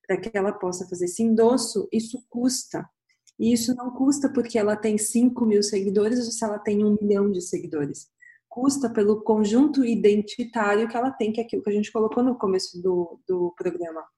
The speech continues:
Ou seja, não adianta a gente limitar o ace-, a, a escolha de um protagonista de uma campanha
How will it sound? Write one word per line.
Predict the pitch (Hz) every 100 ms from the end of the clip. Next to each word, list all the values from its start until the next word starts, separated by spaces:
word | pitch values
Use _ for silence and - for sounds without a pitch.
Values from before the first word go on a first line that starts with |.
| -
Ou | 233
seja, | 226 233 202 190 175 - - _ 226
não | 277 311
adianta | 240 214 226 302 311
a |
gente | 226 226 226
limitar | 208 208 202 - 180 160 - - - _
o | 196
ace-, | 190 185 - 202 180
a, | - 180 - 190
a |
escolha | 190 - - 233 262 277
de | 226
um | 220
protagonista | 214 214 208 190 190 196 196 190
de | 190
uma | 185 180
campanha | 180 185 185 190 196 233 220 175